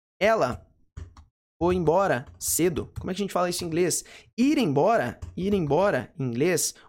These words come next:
ou partir em inglês, é leave. Leave, leave. Leave. Ah, Vinho, eu conheço um verbo parecido. Viver, morar. Pois é, esse aqui é live.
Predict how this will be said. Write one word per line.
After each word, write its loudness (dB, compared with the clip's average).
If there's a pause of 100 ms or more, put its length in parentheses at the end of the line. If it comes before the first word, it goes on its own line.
ou 0 (200)
partir 0 (600)
em -2
inglês, -2 (280)
é 0 (360)
leave. -4 (460)
Leave, -2 (320)
leave. -2 (240)
Leave. 0 (200)
Ah, 0
Vinho, 0
eu -2
conheço -4
um 0
verbo 0
parecido. -2 (280)
Viver, 0 (100)
morar. 0 (160)
Pois -2
é, -2
esse -2
aqui -2
é -2 (120)
live. -2